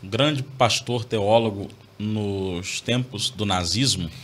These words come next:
Ficou preso em campo de concentração. E desse campo de concentração ele escreveu um livro cujo título é O Discipulado.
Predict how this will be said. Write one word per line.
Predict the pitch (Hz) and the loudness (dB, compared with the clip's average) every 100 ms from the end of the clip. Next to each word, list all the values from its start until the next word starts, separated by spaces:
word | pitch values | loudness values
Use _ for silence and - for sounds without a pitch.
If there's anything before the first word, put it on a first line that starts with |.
| - - - - - | -18 -20 -20 -20 -8
Ficou | - - 127 | -4 2 2
preso | 127 123 139 117 | 4 4 6 4
em | 110 | 0
campo | - 113 | -2 -4
de | - | -2
concentração. | 110 101 104 101 87 - 113 117 110 - - - - - - - | 0 2 0 -2 0 2 4 0 -2 -10 -20 -20 -20 -20 -20 -6
E | 110 | 2
desse | 120 151 131 | 6 6 6
campo | 139 131 | 2 -2
de | - | 0
concentração | 120 120 113 104 - 123 | 0 0 0 2 4 4
ele | 120 | 4
escreveu | - 127 110 98 107 123 - | 4 4 2 4 2 0 -2
um | 123 107 | 0 2
livro | 101 113 107 | 2 2 -2
cujo | - 104 104 | -4 -2 -2
título | - 110 104 | -4 -4 0
é | 104 101 - - - | 0 -2 -12 -20 -8
O | 107 | 4
Discipulado. | - 120 - 107 78 69 | 6 6 2 0 0 -2